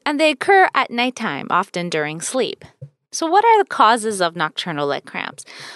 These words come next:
Well, leg cramps are often idiopathic, which is a fancy term that simply means that there is no known cause for them in most patients. However,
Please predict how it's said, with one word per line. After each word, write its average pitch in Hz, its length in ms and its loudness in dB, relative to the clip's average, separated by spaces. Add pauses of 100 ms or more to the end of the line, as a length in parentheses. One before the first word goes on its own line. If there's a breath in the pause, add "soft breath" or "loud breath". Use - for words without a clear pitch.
(140 loud breath)
Well, 320 120 -4
leg 359 220 0
cramps 403 320 -2
are 320 100 2
often 240 360 -4 (200)
idiopathic, 285 1040 -4 (100)
which 214 140 -6
is 226 140 -4
a 226 60 -4
fancy 254 600 -4
term 185 340 -4
that - 180 -4
simply 247 480 -4
means 190 240 -4
that 180 100 -6
there 170 140 -4
is 190 160 -8
no 214 240 -4
known 196 340 -6
cause 202 400 -4
for 180 140 -8
them 147 200 -6
in 147 120 -10
most 147 180 -10
patients. - 600 -10
However, 302 480 2